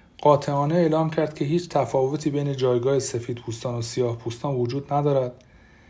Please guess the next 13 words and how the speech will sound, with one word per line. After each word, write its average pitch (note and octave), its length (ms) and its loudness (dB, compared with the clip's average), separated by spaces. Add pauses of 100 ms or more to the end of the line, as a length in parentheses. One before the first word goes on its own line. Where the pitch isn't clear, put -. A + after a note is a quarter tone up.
(320)
و E3 60 2
هر G3 280 4
کس C#3 260 0
به C#3+ 100 -6
این B2+ 140 -4
موضوع B2+ 320 -4
معترض B2 480 0
است D#3+ 200 0
می‌تواند B2 420 -4
جلسه A2 400 -6
را G#2+ 80 -8
ترک - 400 -16
کند. - 140 -16